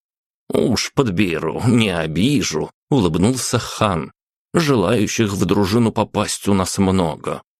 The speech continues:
Да ни коня доброго у них нет, ни сабли, ни копья. Про кольчугу и шлем даже не говорю. И полсотни найдем,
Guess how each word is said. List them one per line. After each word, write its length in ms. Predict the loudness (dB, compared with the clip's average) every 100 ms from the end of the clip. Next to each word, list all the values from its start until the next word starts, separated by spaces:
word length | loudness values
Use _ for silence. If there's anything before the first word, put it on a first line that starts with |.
| -8
Да 260 | -2 0 0
ни 140 | -2
коня 540 | -2 0 2 4 2 2
доброго 460 | 2 2 2 2
у 60 | 2
них 220 | 2 2
нет, 300 | 2 2 2
ни 160 | 2 0
сабли, 640 | -2 -2 0 0 0 2
ни 200 | 2 2
копья. 640 | 0 -2 0 0 0 -4 -8 _ _ -4
Про 140 | -4
кольчугу 680 | 0 0 0 -2 0 0 0
и 40 |
шлем 360 | 0 0 0 2
даже 240 | 0 2
не 120 | 2 2
говорю. 480 | 2 0 -2 -6 -12 _ _ _ _ -2
И 160 | -2
полсотни 720 | 0 0 0 -2 0 0 2 2
найдем, 580 | 2 2 2 0 -2